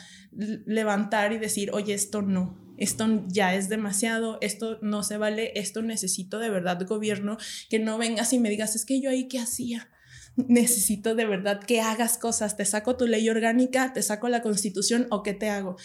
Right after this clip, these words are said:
Y en veinte veinte estábamos como, siento, muy golpeadas todas por la brutalidad del caso de Ingrid. Y creo que todavía no salíamos de este aturdimiento cuando,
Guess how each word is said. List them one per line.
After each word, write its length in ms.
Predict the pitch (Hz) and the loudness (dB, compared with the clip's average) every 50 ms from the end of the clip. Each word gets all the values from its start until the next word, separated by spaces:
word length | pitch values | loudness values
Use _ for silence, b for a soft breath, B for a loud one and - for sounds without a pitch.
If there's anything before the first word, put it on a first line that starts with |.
| B B B B B B | B B B B B B
Y 160 | B 240 262 | B 4 6
en 140 | 254 254 240 | 6 6 6
veinte 340 | 247 247 247 247 247 277 285 | 6 4 4 4 4 4 4
veinte 540 | 302 302 285 277 269 247 226 233 233 B B B B B B _ _ _ _ _ _ _ _ _ _ _ _ - | 4 4 2 2 2 2 0 0 -2 B B B B B B _ _ _ _ _ _ _ _ _ _ _ _ -2
estábamos 440 | 247 240 - 254 254 262 277 269 269 | -2 0 2 4 4 4 4 4 4
como, 260 | 311 294 277 233 220 | 4 6 6 6 4
siento, 320 | - 254 233 233 233 254 | 4 4 4 4 4 6
muy 320 | 254 277 277 294 302 294 277 | 6 8 8 8 8 6 6
golpeadas 600 | 302 302 311 302 - 294 277 285 285 285 285 - | 6 6 4 4 4 4 4 4 2 0 0 2
todas 260 | 285 269 269 277 269 | 4 4 4 4 2
por 160 | 269 277 277 | 2 2 2
la 120 | 285 254 233 | 4 2 2
brutalidad 560 | 220 214 214 - 220 208 208 202 190 196 202 | 2 0 0 0 0 0 2 2 0 2 0
del 160 | 214 226 226 | 0 -2 0
caso 280 | - 247 240 - 254 240 | 0 0 0 0 2 2
de 80 | 233 | 4
Ingrid. 380 | 226 226 226 214 214 226 - - - - - _ b b b b b b b b b b b b _ _ _ _ _ _ _ _ _ _ _ _ - | 4 4 4 2 0 -2 -4 -10 -16 -20 -20 _ b b b b b b b b b b b b _ _ _ _ _ _ _ _ _ _ _ _ 2
Y 420 | 269 254 233 208 - - - - - | 4 4 4 4 0 -6 -12 -2 2
creo 200 | 269 254 247 247 | 4 4 4 4
que 100 | 285 277 | 2 0
todavía 380 | 285 285 277 277 277 285 277 | 2 2 2 4 4 4 4
no 160 | 269 269 277 269 | 4 4 4 4
salíamos 460 | 277 269 262 262 262 254 254 247 254 | 4 4 6 6 6 4 2 2 2
de 80 | 254 | 0
este 160 | 247 - - 262 | 0 0 0 0
aturdimiento 720 | 262 262 254 233 226 226 220 214 214 220 214 220 233 233 | 2 2 2 2 2 2 2 2 2 0 -2 -2 -2 -2
cuando, 480 | 240 240 226 214 202 202 202 - - | 0 0 2 2 0 -2 -6 -10 -20